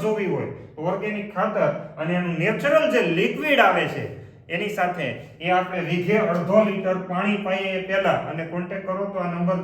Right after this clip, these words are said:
જે નીચે આપવામાં આવે છે એનો કોન્ટેક્ટ કરી લેજો. અડધો લીટર, બરાબર? વીઘે અડધો લીટર અથવા પોઇન્ટ ફાઈવ લીટર અથવા પાંચસો એમ એલ, આપણે પાંચસો એમ એલ રાખીએ, નહીંતર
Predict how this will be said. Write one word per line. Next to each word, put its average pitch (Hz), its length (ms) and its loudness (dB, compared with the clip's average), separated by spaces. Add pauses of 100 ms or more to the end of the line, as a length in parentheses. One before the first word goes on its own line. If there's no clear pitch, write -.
જે 170 180 -6
નીચે 175 220 -4
આપવામાં 180 460 -2
આવે 196 120 -4
છે 180 160 -6
એનો 165 100 -6
કોન્ટેક્ટ 170 380 -6
કરી 180 240 -4
લેજો. 190 200 -4 (680)
અડધો 180 380 2 (140)
લીટર, 196 360 2 (240)
બરાબર? 220 360 0 (480)
વીઘે 170 440 0 (440)
અડધો 220 380 0
લીટર 196 220 0
અથવા 180 320 -2
પોઇન્ટ 185 280 -4
ફાઈવ 214 240 2
લીટર 151 300 -2 (520)
અથવા 190 300 -2
પાંચસો 202 540 -2
એમ 196 220 2
એલ, 120 180 0 (360)
આપણે 170 240 -6
પાંચસો 175 360 -4
એમ 170 200 -4
એલ 160 120 -2
રાખીએ, 160 340 -6
નહીંતર 156 240 -6